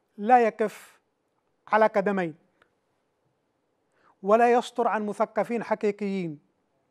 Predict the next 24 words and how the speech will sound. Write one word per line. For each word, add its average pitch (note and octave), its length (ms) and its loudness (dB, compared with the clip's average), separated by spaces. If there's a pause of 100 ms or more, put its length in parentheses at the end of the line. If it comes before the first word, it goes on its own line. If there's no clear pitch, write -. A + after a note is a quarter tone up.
(680)
أو A3+ 80 4
شخصيات A3 680 0 (920)
تحترم - 400 -2
نفسها، C#3+ 440 -8 (1500)
لأن G3 180 -2
الذي A#3 240 2
يحترم A3 320 -2
نفسه A3+ 240 -2
لا F#3 160 2
يقبل A3 420 0 (640)
أن A3+ 120 0
يتجاهل G3+ 460 0
كل G#3 240 -4
هذه G3 240 0
الشواهد G3 580 -4
وال-، D#3+ 240 -8
والدلائل F#3+ 600 -4
والقرائن، F3+ 560 -4 (440)
ولا B3 360 6
يقبل B3 260 2
أن A#3 140 -2
يستكثر A3+ 480 -4
على G#3+ 180 2
أمته، G#3+ 480 -4